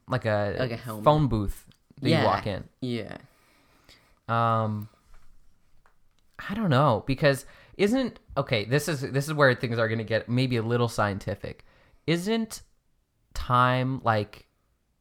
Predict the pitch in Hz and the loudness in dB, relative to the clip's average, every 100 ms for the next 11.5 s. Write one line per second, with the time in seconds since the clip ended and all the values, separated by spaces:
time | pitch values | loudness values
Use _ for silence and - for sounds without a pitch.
0 | _ _ _ _ _ _ _ _ _ - | _ _ _ _ _ _ _ _ _ -8
1 | 127 - 127 127 120 117 - - 123 110 | -8 -4 -2 0 0 -2 -6 -6 -4 -4
2 | - - 120 98 - - _ _ _ _ | -6 -6 -4 -4 -8 -20 _ _ _ _
3 | _ _ - _ _ - - - 127 120 | _ _ -20 _ _ -18 -16 -10 -4 -2
4 | 123 - - 131 127 131 127 135 127 123 | -2 -6 -8 -6 -2 -2 -2 -2 -2 -2
5 | - - - 117 110 107 - 113 113 110 | -6 -16 -6 0 0 0 2 4 6 4
6 | 107 - 113 101 87 98 95 92 95 127 | 0 -2 -2 -2 -4 -6 -6 -8 -10 -14
7 | 123 175 240 139 - - - - - - | -12 -12 -6 -6 -2 0 4 4 4 -6
8 | - - 254 202 160 165 - - 175 - | -10 -14 -12 2 6 6 4 0 -4 -10
9 | - - - - - 180 202 131 127 135 | -18 -20 -20 -6 8 8 8 6 2 4
10 | 294 302 240 - - - 233 - 156 160 | 4 4 4 2 0 2 2 2 0 2
11 | 120 110 135 127 107 | 2 2 0 0 -6